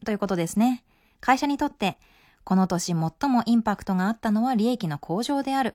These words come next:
と言い切った松田さん。利益が上がった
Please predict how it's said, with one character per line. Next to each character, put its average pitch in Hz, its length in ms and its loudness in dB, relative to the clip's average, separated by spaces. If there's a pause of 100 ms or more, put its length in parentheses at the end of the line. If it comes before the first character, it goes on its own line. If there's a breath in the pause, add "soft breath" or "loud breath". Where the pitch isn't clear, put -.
(240)
と 302 200 0 (180)
言 180 160 2
い 208 60 0
切 220 160 0
っ 208 160 -2
た 226 160 0
松 165 180 -2
田 156 140 -6
さ 160 180 -4
ん。 - 80 -8 (540)
利 190 80 4
益 180 160 0
が 160 160 -2
上 170 80 0
が 208 80 2
っ 220 120 -2
た - 200 -2